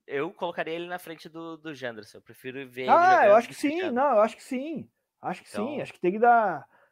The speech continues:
Speaker 2: O Janderson já ganhou todas as oportunidades que tinha esse ano.
Speaker 1: É.
Speaker 2: Então, eu acho que sim, acho que ele tem, tem, tem, tem, tem que tá na frente do Janderson, mas não,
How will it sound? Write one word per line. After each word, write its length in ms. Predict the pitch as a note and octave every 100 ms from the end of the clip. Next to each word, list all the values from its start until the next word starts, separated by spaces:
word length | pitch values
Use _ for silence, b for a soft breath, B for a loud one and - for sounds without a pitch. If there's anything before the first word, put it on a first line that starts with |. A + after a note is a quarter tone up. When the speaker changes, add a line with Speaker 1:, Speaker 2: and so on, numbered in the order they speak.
| -
Speaker 2:
O 80 | E3
Janderson 340 | F#3+ A3 B3
já 100 | C#4
ganhou 180 | C#4 C#4
todas 180 | C#4+ C4+
as 60 |
oportunidades 480 | D4+ C#4 A3+ F#3 A#3
que 80 | A#3
tinha 160 | - G#3+
esse 180 | -
ano. 280 | D#3 F#3 E3+ _ _ _ _
Speaker 1:
É. 120 | -
Speaker 2:
Então, 240 | F2+ - E3+
eu 160 | G3+ F#3
acho 200 | F#3 -
que 60 |
sim, 340 | - D#4+ G4 G#2
acho 160 | -
que 80 | -
ele 80 | D#3
tem, 240 | F3 G#3
tem, 200 | - A3+
tem, 240 | G#3+ A3+ C#4+
tem, 220 | A#3+ A3+
tem 140 | A3+
que 60 | C4
tá 80 | C#4
na 80 | B3
frente 260 | A3 A3+
do 100 | G#3+
Janderson, 380 | G3 F#3 F3+ F3
mas 140 | D#3+
não, 120 | F#3+